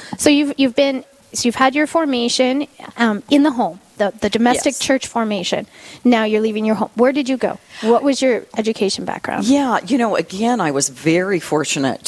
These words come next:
Speaker 2: to continue. I went to a Catholic college, Carroll College in Helena, and, um, later on down the road, I, I did my P H D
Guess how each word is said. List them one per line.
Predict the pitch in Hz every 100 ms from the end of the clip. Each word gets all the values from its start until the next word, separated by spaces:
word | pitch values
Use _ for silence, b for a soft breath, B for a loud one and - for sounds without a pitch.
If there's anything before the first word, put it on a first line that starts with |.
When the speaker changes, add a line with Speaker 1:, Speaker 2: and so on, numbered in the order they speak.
| -
Speaker 2:
to | 151 135 127 -
continue. | - - 240 233 117 87 -
I | 131
went | 123 -
to | 131
a |
Catholic | - 127 - 113
college, | - 113 104 - -
Carroll | 123 110
College | - 82 92 - -
in | -
Helena, | 120 165 160 156 156 156 B B B B -
and, | 147 135 131 147
um, | 139 135 - 104
later | 151 185 135
on | 113
down | 131 135 123
the |
road, | 113 127 120 123 120
I, | 131 123 123 - -
I | 123 127
did | 135 120
my | 120
P | 117 139
H | 123 - -
D | 135 131 123